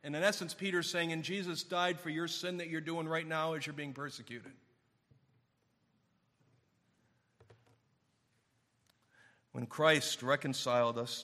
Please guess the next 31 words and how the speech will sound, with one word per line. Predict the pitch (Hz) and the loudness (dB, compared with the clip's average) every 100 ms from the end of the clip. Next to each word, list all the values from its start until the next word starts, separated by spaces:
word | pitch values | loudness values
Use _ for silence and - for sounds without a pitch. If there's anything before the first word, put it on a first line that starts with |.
| - | -10
to | 110 | -12
the | |
Father, | - - 127 123 127 190 - - | -10 -4 -2 -2 -4 -14 -18 -14
when | 120 113 | -8 -8
the | |
Father | - 139 156 135 | 0 6 6 6
reconciled | 123 147 - 131 - 117 120 | 4 2 2 -2 2 2 2
us | 120 - | -2 -4
to | - 120 | -6 -6
himself | 123 113 - 135 123 117 - | -6 -4 2 4 2 0 -8
through | 120 | -10
the | 113 | -8
Son, | - - 131 - - - - _ _ _ - - - - - - | -6 -6 -8 -10 -14 -16 -20 _ _ _ -20 -20 -20 -20 -20 -2
that | 123 131 131 | 4 4 6
reconciliation | 139 139 127 - 135 123 139 131 120 113 | 2 2 -2 -2 0 2 2 0 -2 -4
took | - 127 | -6 -10
care | - 131 127 | -4 0 2
of | 117 | 0
all | 117 131 | 0 0
of | 127 | 0
our | 117 120 | -2 -2
sins, | - 135 117 107 | -4 -6 -6 -8
past, | - 147 135 127 - - - | -8 -4 -2 -2 -6 -10 -8
present, | 131 131 123 127 - - _ _ _ _ _ _ _ _ | -2 -2 -2 -6 -8 -16 _ _ _ _ _ _ _ _
and | 117 117 113 - - _ _ _ _ _ | -10 -10 -10 -14 -20 _ _ _ _ _
future, | - 190 - 120 104 - - _ _ _ | -8 -8 -6 -8 -8 -14 -20 _ _ _
if | - | -12
you | |
need | 113 104 | -12 -10
alliteration. | 107 107 110 95 123 - _ _ _ _ _ _ | -10 -10 -8 -10 -12 -16 _ _ _ _ _ _
Future. | - 190 190 - | -16 -12 -10 -12